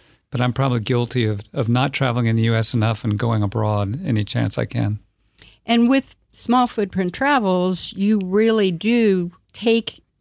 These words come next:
Speaker 2: trips abroad and you take small groups with you. You started doing that with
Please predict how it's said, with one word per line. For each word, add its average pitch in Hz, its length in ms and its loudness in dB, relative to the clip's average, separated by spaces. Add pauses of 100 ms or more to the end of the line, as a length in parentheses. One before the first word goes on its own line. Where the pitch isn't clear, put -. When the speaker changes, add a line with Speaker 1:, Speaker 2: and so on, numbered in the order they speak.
(360)
Speaker 2:
trips 202 380 -2
abroad 180 580 2
and 185 180 4
you 185 120 4
take 185 240 -4
small 185 240 0
groups 254 400 0
with 156 260 -2
you. 170 380 2 (380)
You 214 100 2
started 254 420 2
doing 233 280 2
that 208 260 2 (320)
with 196 320 0